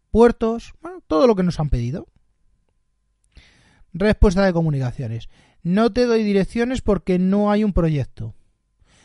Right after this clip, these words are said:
Bueno, venga, va, se me ha olvidado asociar el proyecto, a pesar de que está puesto en el texto y que lo han leído. Asocio y devuelvo. "No te doy las direcciones porque son de diferentes áreas y aparatos.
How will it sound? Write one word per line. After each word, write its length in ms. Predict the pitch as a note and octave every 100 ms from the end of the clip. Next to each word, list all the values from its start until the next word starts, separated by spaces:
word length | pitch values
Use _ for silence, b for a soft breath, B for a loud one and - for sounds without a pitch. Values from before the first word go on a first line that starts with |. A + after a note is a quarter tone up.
| b b _ _ -
Bueno, 380 | A#2+ B2+ A#2
venga, 260 | A#2+ B2 A#2+
va, 320 | B2+ C3 B2
se 120 | -
me 80 | B2+
ha 40 | C3
olvidado 320 | C#3+ D3 D3+
asociar 360 | - C3+ D3+
el 120 | D#3 D3
proyecto, 440 | D3 D#3+ D#3 -
a 60 | A2+
pesar 300 | B2+ - C3+
de 100 | C#3
que 80 |
está 160 | C#3 D3
puesto 300 | D3 C#3 D3+
en 60 | D3
el 120 | D3
texto 320 | F#3+ F#3 A3
y 60 | F3+
que 100 | C#3+
lo 80 |
han 160 | C#3 C#3
leído. 400 | C#3 C3 A2 A2 _ _ b b b b
Asocio 460 | D3+ D3+ G3 G#3+
y 60 | B3
devuelvo. 480 | D#3+ C3 A#2 G2+ G#2+ - _ _ _ _ _ _ _ _ _ _ _ _ _ _ _ b b b b b b b b b
"No 180 | F#3 A#3+
te 80 | B3+
doy 160 | C#4 C4+
las 160 | B3+
direcciones 480 | B3+ B3+ - C4+ C4+
porque 300 | - G#3 G3
son 160 | A#3+ A#3+
de 80 |
diferentes 580 | B3+ A3 A3 A3 G#3 -
áreas 260 | A#3 C4 B3
y 20 |
aparatos. 640 | A3 F#3+ F#3 F3 B2+ -